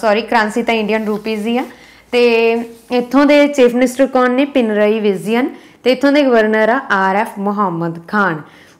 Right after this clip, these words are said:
ਕੇਰਲ ਦੇ ਵਿੱਚ ਅਨਾਈਮੁਡੀ ਸੋਲਾ ਨੈਸ਼ਨਲ ਪਾਰਕ ਆ,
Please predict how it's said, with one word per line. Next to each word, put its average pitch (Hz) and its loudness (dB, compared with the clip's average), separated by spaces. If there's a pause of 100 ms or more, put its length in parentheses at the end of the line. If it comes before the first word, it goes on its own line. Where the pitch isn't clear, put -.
ਕੇਰਲ 247 4
ਦੇ 254 4
ਵਿੱਚ 254 -2 (100)
ਅਨਾਈਮੁਡੀ 208 0
ਸੋਲਾ 208 0
ਨੈਸ਼ਨਲ 214 0
ਪਾਰਕ 208 0
ਆ, 233 -2